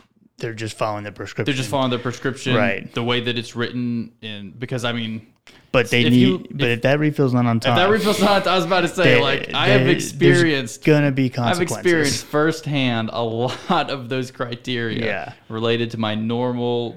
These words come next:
Speaker 2: patients who take benzodiazepines.
Speaker 1: Yeah.
Speaker 2: You know what I mean? Um, especially if it's not in stock. If we
Speaker 1: Let's
Speaker 2: won't
Speaker 1: say quick to anger.
Speaker 2: if,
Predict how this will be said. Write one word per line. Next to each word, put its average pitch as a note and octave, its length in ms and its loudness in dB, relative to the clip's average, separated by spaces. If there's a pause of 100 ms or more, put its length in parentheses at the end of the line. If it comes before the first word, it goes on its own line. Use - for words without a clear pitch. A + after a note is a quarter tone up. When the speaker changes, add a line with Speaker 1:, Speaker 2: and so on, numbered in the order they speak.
(120)
Speaker 2:
patients A2+ 640 -8
who A2 140 -8
take G#2+ 320 -8
benzodiazepines. A#2+ 800 -6
Speaker 1:
Yeah. A2+ 320 -2
Speaker 2:
You C3 100 -6
know C3+ 100 -4
what C3+ 80 -6
I C3+ 40 -8
mean? C3+ 220 -10 (400)
Um, G#2+ 400 -4 (100)
especially A#2 580 -4
if G#2+ 160 -12
it's - 200 -16
not A2+ 280 -4
in C3+ 60 -8
stock. A#2+ 540 -2
If G#2+ 100 -8
we D#3 60 4
Speaker 1:
Let's A2+ 120 -4
Speaker 2:
won't B2 80 2
Speaker 1:
say D#3 160 4
quick - 520 -6
to - 140 -2
anger. B2+ 380 0
Speaker 2:
if, C3 360 -4